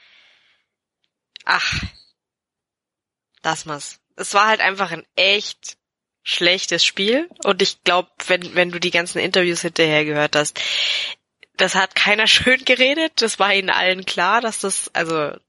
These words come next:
dass vor allem halt auch die, die Stammkräfte, die dann, äh, einsatzfähig waren, dass die sich auch nicht besonders mit Ruhm be-, bekleckert haben.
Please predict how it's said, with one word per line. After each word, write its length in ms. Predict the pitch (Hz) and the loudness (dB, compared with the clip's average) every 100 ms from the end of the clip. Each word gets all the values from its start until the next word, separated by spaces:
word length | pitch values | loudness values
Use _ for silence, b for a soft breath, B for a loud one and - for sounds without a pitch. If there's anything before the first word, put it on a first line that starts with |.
| - | -4
dass 200 | 170 - | -2 -2
vor 160 | - - | -6 -2
allem 220 | 170 170 | -2 -4
halt 160 | 165 | -4
auch 100 | 160 | -6
die, 320 | 160 160 160 156 B B B B B | -6 -10 -10 -12 B B B B B
die 80 | 196 | 0
Stammkräfte, 640 | - 185 208 - 190 - | 2 2 2 0 2 2
die 180 | 175 214 | 0 4
dann, 400 | 269 262 254 240 - | 4 4 0 -8 -4
äh, 180 | - 190 | 2 2
einsatzfähig 800 | - 196 202 196 - 185 170 - | 4 2 2 0 2 2 2 2
waren, 300 | 160 165 165 | 2 2 2
dass 180 | 165 - | -2 -2
die 120 | 165 | -6
sich 260 | 151 147 - | -4 -2 2
auch 160 | 185 | 0
nicht 160 | 196 185 | 0 -2
besonders 380 | 175 175 175 175 | 2 2 2 0
mit 160 | 175 | -4
Ruhm 180 | 180 180 | -4 -4
be-, 120 | 160 - | -8 -4
bekleckert 540 | 160 - 165 - 160 | -2 0 0 0 0
haben. 340 | 160 151 151 | 2 0 -2